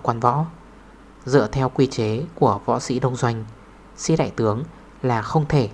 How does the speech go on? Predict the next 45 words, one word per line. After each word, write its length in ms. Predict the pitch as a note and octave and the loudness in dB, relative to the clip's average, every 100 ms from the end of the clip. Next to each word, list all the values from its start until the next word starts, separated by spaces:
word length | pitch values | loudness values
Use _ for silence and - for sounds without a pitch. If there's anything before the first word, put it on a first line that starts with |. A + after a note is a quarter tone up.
| - A#2+ | -4 -2
thống 180 | A2+ | 2
binh 180 | B2+ B2+ | 2 2
xuất 160 | - D#3 | 0 -2
chinh. 260 | - B2 A#2+ - - - - - - - | -2 -2 -4 -10 -20 -20 -20 -20 -14 -2
Người 280 | B2+ A2+ A2 | 2 2 0
thống 200 | A2+ A#2+ | -2 0
binh 240 | C#3+ B2+ - | 0 -2 -2
thấp 180 | E3+ F3 | -2 -2
nhất 120 | F3 - - | -4 -8 -4
cũng 160 | - A#2+ | 0 2
là 180 | D3 A2+ | 2 2
thuộc 220 | A#2 - | -2 -2
cấp, 140 | D#3 - - - - - - - - | -2 -4 -14 -20 -20 -20 -20 0 2
tương 180 | C3 | 4
đương 260 | B2+ B2+ A#2+ | 4 4 2
với 200 | A#2+ A2 | 0 0
tam 240 | A2 C3+ | 0 -2
phẩm 200 | C3 C3 A2 | 0 -2 0
võ 160 | A2+ | -4
tướng 300 | - A#2+ A2 | -2 -4 -2
của 140 | - B2+ | 0 0
chúng 180 | A#2 A#2 | -2 -2
ta." 260 | A#2+ A2+ - - - - - - - - - - - - - - - - - - - - - - - | 0 -2 -8 -18 -20 -20 -20 -20 -20 -20 -20 -20 -20 -20 -20 -20 -20 -20 -20 -20 -20 -20 -20 -20 -6
"Ý 120 | D3 C3+ | -2 0
của 160 | D3 | 0
ngài 320 | A#2 A2 G#2 - - - - - | 0 0 -2 -6 -18 -20 -20 -2
là 100 | B2+ | 0
bọn 140 | A#2 A#2+ | 0 0
hắn 220 | A2+ A#2 | -2 0
tới 240 | A#2+ A2 | 0 0
rất 160 | A2 F3 | 0 0
nhiều 120 | C3 | 0
người?" 320 | A2 A2+ G#2 - - - - | -2 -4 -6 -10 -20 -20 -6
Đại 100 | A#2+ | 0
đầu 140 | A#2+ | 0
hỏi 180 | G#2+ A2 G#2+ | 0 -2 0
tới. 280 | G#2 G#2 - - - - - - - - - | -2 -2 -8 -18 -20 -20 -20 -20 -20 -10 -4
"Cụ 140 | A#2 | 0
thể 220 | C3+ A2 | 2 0
tới 180 | A2 A2+ | 0 0
bao 160 | B2+ B2 | 0 0
nhiêu 280 | B2 A#2+ | 0 -2
ta 220 | B2 A#2+ A2 | -2 -4 -4
không 200 | B2+ A2+ | -2 0
biết, 160 | D3+ | 0